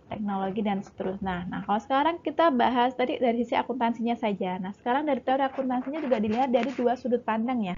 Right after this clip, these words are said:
teman-teman. Ada sains dan teknologi. Sains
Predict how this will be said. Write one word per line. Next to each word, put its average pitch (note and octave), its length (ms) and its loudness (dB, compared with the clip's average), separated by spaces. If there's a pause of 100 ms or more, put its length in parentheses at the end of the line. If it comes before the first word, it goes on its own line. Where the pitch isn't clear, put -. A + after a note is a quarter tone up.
(120)
teman-teman. F3+ 560 -4 (800)
Ada G#3 240 -4
sains A3 400 -2
dan F#3+ 160 -4
teknologi. F#3 720 -4 (560)
Sains C4+ 560 4